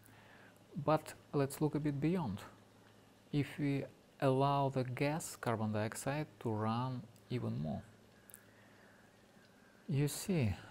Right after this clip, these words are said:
what happened. It gets clear back again. Because soluble hydrogen carbonate is formed.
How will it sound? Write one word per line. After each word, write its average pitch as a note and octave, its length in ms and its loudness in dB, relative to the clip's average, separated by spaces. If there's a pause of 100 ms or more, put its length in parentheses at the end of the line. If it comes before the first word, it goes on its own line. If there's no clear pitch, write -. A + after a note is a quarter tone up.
(500)
what B2 240 -2
happened. G#2+ 360 -4 (1040)
It B2+ 100 -8
gets B2+ 200 -8
clear C3 260 -4
back B2 240 -6
again. C3+ 300 -4 (3500)
Because - 500 -6
soluble B2 500 0
hydrogen B2+ 500 -4
carbonate C3+ 460 -4
is - 120 -8
formed. - 340 -10